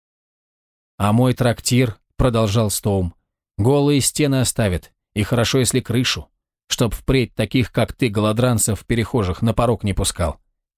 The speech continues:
«Ещё в чём я виноват?» хмуро спросил волкодав. «Может, это я тебя насильно трактирщиком сделал и жить здесь заставил,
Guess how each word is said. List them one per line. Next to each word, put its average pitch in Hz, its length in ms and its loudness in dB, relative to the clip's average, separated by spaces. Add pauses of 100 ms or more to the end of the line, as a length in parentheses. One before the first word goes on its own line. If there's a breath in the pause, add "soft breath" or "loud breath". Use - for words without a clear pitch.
(1080)
«Ещё 110 480 0
в 143 60 -4
чём 147 220 0
я 135 160 2
виноват?» 127 580 0 (240)
хмуро 120 360 0
спросил 107 460 -2
волкодав. 92 600 -2 (520)
«Может, 107 240 0
это 117 160 0
я 147 220 2
тебя 151 240 0
насильно 117 480 0
трактирщиком 107 720 -2
сделал 82 460 -2 (280)
и 139 180 2
жить 131 280 2
здесь 117 320 0
заставил, 104 640 -2